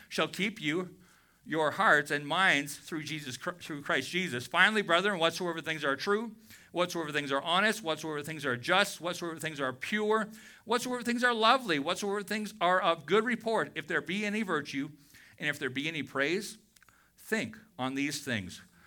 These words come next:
Those things which ye have both learned and received and heard and seen in me, do." And then it says,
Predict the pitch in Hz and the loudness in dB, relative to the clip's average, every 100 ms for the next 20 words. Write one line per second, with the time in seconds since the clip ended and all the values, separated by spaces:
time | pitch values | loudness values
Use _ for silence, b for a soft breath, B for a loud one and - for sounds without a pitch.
0 | b - 117 185 294 - 190 185 165 151 | b -8 2 4 4 4 4 4 0 -4
1 | 147 170 147 147 139 110 139 127 127 127 | -4 -4 -2 2 2 2 0 0 -2 -4
2 | 139 143 131 208 - - _ _ _ _ | 0 2 2 0 -8 -20 _ _ _ _
3 | _ _ - 120 165 170 208 208 208 196 | _ _ -10 -4 -2 0 2 2 4 2
4 | - 220 160 156 160 - 220 247 247 208 | 4 6 6 6 2 0 0 0 0 0
5 | 190 214 214 - - 147 311 262 98 87 | 0 0 -4 -12 -12 0 2 2 -2 -6
6 | - 113 120 147 165 139 120 131 | -18 -6 0 0 2 4 4 4